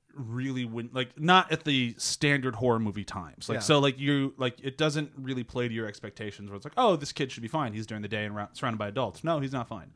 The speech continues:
Speaker 1: But it does, as soon as you kinda get to know the pacing of the movie, Pennywise gives you breaks when they're all together, which plays into the plot of the film of
Speaker 2: Yeah.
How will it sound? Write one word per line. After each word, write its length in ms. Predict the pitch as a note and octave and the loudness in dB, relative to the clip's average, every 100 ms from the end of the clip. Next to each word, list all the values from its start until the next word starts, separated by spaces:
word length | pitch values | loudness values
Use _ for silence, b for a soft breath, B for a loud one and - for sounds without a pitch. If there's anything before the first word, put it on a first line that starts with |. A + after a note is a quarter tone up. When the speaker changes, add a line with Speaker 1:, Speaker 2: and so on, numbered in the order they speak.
| b b b b - | b b b b 0
Speaker 1:
But 120 | D#3 | 2
it 80 | D3+ | 6
does, 220 | F#3+ E3+ | 6 6
as 200 | D#3+ D3 | 2 0
soon 260 | - - G3 | -2 0 0
as 100 | D#3+ | 0
you 80 | D#3+ | -2
kinda 240 | D#3+ C#3+ | -2 0
get 180 | C3 C#3 | -2 -2
to 80 | C3+ | 0
know 460 | B2+ B2 A#2 A2 G2+ | 2 4 4 2 -2
the 140 | A2 | -6
pacing 360 | - F#3+ F#3 C#3+ | 0 0 0 -2
of 40 | |
the 60 | A2+ | -2
movie, 300 | A2 G2 G2+ | -4 -6 -6
Pennywise 460 | D3 D#3+ C#3+ B2 | -2 0 2 0
gives 160 | B2+ A2 | -2 -6
you 40 | G#2+ | -6
breaks 400 | G#2+ G2+ - G#2 | -6 -6 -10 -10
when 220 | G#2+ G2+ F#2+ | -8 -8 -4
they're 220 | G#2+ G2+ | -4 -2
all 160 | G2 F2+ | -4 -8
together, 520 | A2 F2 G#2 E2 - | -16 -8 -6 -6 -10
which 220 | G2+ G#2+ | -10 -8
plays 260 | - D3+ B2 | -2 0 0
into 120 | A#2+ | -4
the 80 | G#2+ | -6
plot 300 | - A2+ G2+ | -2 -2 -2
of 40 | G2+ | -8
the 60 | |
film 340 | F#2+ F#3+ C3+ A#2+ | 0 2 2 0
of 220 | A#2 A2 | 0 0
Speaker 2:
Yeah. 120 | G2+ | -2